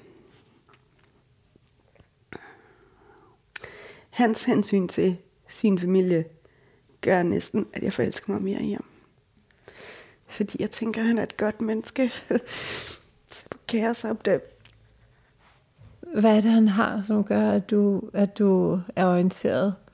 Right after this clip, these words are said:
Speaker 2: om hans, øh, velbefindende og tilstand?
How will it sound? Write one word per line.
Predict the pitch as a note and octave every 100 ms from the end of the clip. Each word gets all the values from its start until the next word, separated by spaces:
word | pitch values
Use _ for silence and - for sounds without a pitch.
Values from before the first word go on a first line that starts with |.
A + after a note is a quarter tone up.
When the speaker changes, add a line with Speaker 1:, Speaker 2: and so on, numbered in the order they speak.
| _ _ _ _ -
Speaker 2:
om | G3
hans, | F#3 F#3 F#3 G3+ - - G3+
øh, | G3+ G3 G3 F#3 _ _ _ _ _ _ _ _ _ _ _ _ - - _ G#3
velbefindende | F#3+ G#3 G3+ - F#3+ F#3 F#3+
og | G3
tilstand? | G3+ G3 - G#3 - F#3